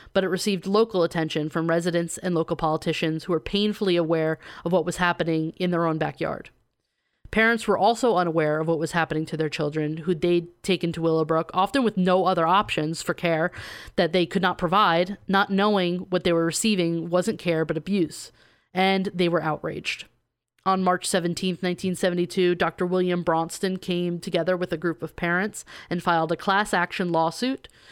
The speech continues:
in federal court. The lawsuit alleged that conditions at Willowbrook violated the constitutional rights of the residents. Parents outlined multiple violations, including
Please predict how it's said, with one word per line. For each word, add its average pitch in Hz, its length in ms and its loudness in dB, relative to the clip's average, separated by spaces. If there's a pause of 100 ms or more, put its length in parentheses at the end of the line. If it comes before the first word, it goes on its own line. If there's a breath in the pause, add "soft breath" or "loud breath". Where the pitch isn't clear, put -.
(420 loud breath)
in 190 120 2
federal 180 300 2
court. - 340 -4 (600)
The 196 100 2
lawsuit 180 360 2
alleged 170 440 0
that 165 320 0
conditions 185 460 -2
at - 80 -4
Willowbrook 175 420 0
violated 175 540 0
the 180 40 -6
constitutional 170 720 -4
rights 170 300 0
of 160 100 -4
the 165 80 0
residents. 180 640 -2 (480)
Parents 214 300 0
outlined 190 460 0
multiple 196 420 2
violations, 170 680 2
including 190 680 0